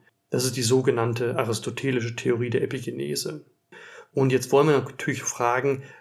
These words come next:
was das für das Verständnis von Monstern bedeutet.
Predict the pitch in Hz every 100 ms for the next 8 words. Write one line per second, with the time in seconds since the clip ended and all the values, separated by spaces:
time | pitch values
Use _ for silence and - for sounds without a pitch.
0 | _ 127 127 120 - 139 139 - - 123
1 | 120 123 - 123 107 113 151 151 139 117
2 | 113 - 104 - - - -